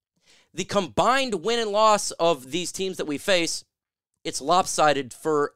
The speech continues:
teams with more of a loss, right? We're going against teams that lose quite a bit twice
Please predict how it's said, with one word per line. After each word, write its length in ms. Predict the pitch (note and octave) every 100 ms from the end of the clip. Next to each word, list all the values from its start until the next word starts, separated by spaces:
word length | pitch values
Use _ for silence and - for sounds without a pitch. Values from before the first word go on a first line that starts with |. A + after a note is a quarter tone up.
| -
teams 540 | G#3 G#3 E3 C#3+ - _ _ _
with 160 | D3
more 200 | D3 F3
of 80 | D3+
a 20 |
loss, 520 | C#3+ F3 D#3+ - - - _ _ -
right? 180 | E3+
We're 120 | G3 F#3+
going 220 | A3+ A#3
against 340 | G3+ G#3 - A2 _
teams 520 | - A#3+ A#3+ F#3 E3+ - _ _
that 160 | D3+ F3
lose 200 | G#3 G#3+
quite 220 | - G3
a 20 |
bit 200 | F#3 -
twice 600 | - - B3+ B3+ - -